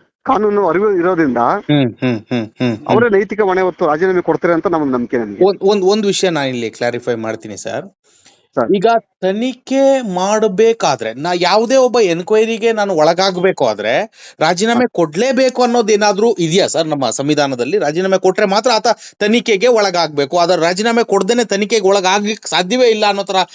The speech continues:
Speaker 2: ಏನಾದ್ರೂ ಇದೆಯಾ ಸರ್?
Speaker 1: ಸರ್, ಇದು ಟೂ ಟೈಪ್ಸ್ ಇಲ್ಲಿ ನೋಡಿ. ಈಗ
Speaker 2: ಹಾ, ಹಾ, ಹಾ.
Speaker 1: ಅರವಿಂದ್ ಕೇಜ್ರಿವಾಲ್ ಅವರು ಅವರ ಪವರ್ ನ ಯೂಸ್ ಮಾಡೋಕೆ ಅವ್ರು ಒಳಗಡೆ ಇದಾರೆ ಅಲ್ಲಿ.
Speaker 2: ಹೌದು.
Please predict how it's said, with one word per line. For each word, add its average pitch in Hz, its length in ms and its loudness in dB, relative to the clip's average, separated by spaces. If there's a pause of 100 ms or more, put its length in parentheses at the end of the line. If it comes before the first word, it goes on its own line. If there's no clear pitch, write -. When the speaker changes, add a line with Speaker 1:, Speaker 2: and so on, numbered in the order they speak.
(140)
Speaker 2:
ಏನಾದ್ರೂ 190 280 2
ಇದೆಯಾ 131 240 0
ಸರ್? 165 220 -2 (400)
Speaker 1:
ಸರ್, 208 140 0
ಇದು 190 120 2
ಟೂ 208 180 -2
ಟೈಪ್ಸ್ 190 340 -6
ಇಲ್ಲಿ 143 240 2
ನೋಡಿ. 170 220 -2
ಈಗ 165 80 0
Speaker 2:
ಹಾ, 175 100 4
ಹಾ, 180 200 0
ಹಾ. - 320 -12 (100)
Speaker 1:
ಅರವಿಂದ್ 208 280 2
ಕೇಜ್ರಿವಾಲ್ 180 500 0
ಅವರು 165 220 2
ಅವರ 165 180 2 (200)
ಪವರ್ 185 260 0
ನ 196 80 0
ಯೂಸ್ 170 220 0
ಮಾಡೋಕೆ 151 360 0
ಅವ್ರು 170 160 -2
ಒಳಗಡೆ 156 280 0
ಇದಾರೆ 127 220 0
ಅಲ್ಲಿ. 104 140 -10
Speaker 2:
ಹೌದು. 151 520 -4